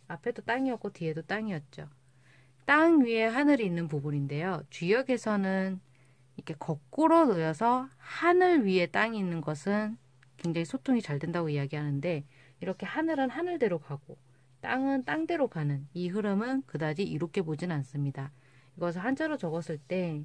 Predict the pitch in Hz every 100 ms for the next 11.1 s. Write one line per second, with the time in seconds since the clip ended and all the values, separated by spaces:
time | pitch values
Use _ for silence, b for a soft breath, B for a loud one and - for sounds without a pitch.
0 | - - 160 165 - 269 254 254 254 247
1 | 196 196 190 190 - 156 147 139 - -
2 | 240 240 214 208 - - 160 147 143 b
3 | b b 151 165 226 277 254 233 - 226
4 | 160 143 _ - 185 190 196 196 160 139
5 | 147 170 156 165 196 - 202 - 170 151
6 | 139 - 147 139 156 175 - B B B
7 | B _ 165 165 165 330 349 339 226 190
8 | 165 151 147 151 147 143 143 147 143 147
9 | 151 - 156 151 147 156 170 160 143 139
10 | - 147 180 156 143 143 175 - 165 175
11 | 160